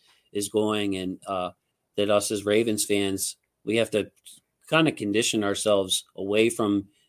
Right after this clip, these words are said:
maybe some of the more traditional Ravens defenses we've seen, and definitely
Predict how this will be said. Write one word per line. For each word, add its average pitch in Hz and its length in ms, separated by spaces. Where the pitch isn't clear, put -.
maybe 113 260
some 117 260
of 113 80
the 113 80
more 110 200
traditional 107 580
Ravens 101 380
defenses 104 600
we've 101 220
seen, 104 320
and 92 100
definitely 101 560